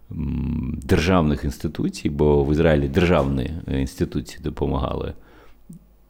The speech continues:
допомогти в розвитку, е, стартап-нації, екзит-нації. Ми приходимо до Дії, да, как би Дія Сіті, ось ці всі історії,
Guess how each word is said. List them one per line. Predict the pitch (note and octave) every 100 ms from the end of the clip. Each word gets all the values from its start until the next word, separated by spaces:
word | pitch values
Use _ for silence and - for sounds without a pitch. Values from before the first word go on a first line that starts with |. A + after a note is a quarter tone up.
| - -
допомогти | D2+ C#2 G#2 G#2+ G2+ F#2+ - C#3
в | G#2+
розвитку, | E2+ F2+ - F2 - - C#2+ C2+ C2 C2 B1+
е, | A#1 G1+ - -
стартап-нації, | - - D#2 - F#2+ - E2+ C#2+ - D#2 C#2+
екзит-нації. | C2+ D2 - - - - - -
Ми | F#2
приходимо | G2+ G#2+ - F#2+ F2+ F2+
до | F2+
Дії, | F2 F2+ D2+ - - - -
да, | C2+
как | C#2 D2
би | C#2 C#2+
Дія | D2 D2+ D2
Сіті, | - - D#3+ F2+ - D#2
ось | D#2 E2
ці |
всі | D#2 - D2
історії, | - - G2 E2 D#2+